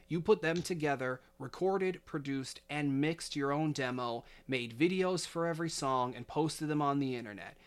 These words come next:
You got the secretary of a multi-million dollar recording artist to recognize you. Then you went on to have multiple major selling albums and singles. The way I look at it,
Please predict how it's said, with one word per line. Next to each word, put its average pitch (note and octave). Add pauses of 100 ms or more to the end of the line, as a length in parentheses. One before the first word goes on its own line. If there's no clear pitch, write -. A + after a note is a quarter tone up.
(260)
You D#3
got E3
the -
secretary F3+
of C3+
a B2+
multi-million E3+
dollar C#3+
recording D3
artist B2
to C3+
recognize B2+
you. A#2 (320)
Then E3
you G#3
went F#3
on D3
to D3+
have C3+
multiple E3
major D3+
selling C#3
albums B2+
and B2
singles. - (340)
The C#3+
way D#3+ (100)
I C3
look F3+
at G#3
it, A#3